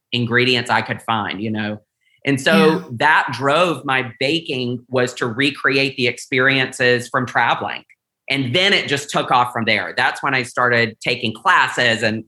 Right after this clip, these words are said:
Speaker 1: sorry, hi, Iris. You're jumping
Speaker 2: Hi,
Speaker 1: in to say hi.
Speaker 2: Iris. Hi, pup.
Speaker 1: <laughs> She's like,
Speaker 2: Do
Speaker 1: "I
Speaker 2: you
Speaker 1: wanna
Speaker 2: love
Speaker 1: be in the"
Speaker 2: baking? <laughs>
Speaker 1: Yes, I,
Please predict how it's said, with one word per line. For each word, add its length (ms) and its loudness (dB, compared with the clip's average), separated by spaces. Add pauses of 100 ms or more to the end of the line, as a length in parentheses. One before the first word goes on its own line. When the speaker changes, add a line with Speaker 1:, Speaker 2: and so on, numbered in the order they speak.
(120)
Speaker 1:
sorry, 300 -2
hi, 240 -2
Iris. 560 -2 (420)
You're 120 -2
jumping 260 2
Speaker 2:
Hi, 180 4
Speaker 1:
in 120 4
to 60 4
say 140 6
hi. 220 6
Speaker 2:
Iris. 140 4 (140)
Hi, 560 2
pup. 380 2 (280)
Speaker 1:
<laughs> 220 -14
She's 260 2
like, 120 2
Speaker 2:
Do 80 6
Speaker 1:
"I 40 6
Speaker 2:
you 80 2
Speaker 1:
wanna 140 2
Speaker 2:
love 120 4
Speaker 1:
be 80 4
in 60 4
the" 80 4
Speaker 2:
baking? 400 0
<laughs> 440 -2
Speaker 1:
Yes, 300 -2
I, 80 0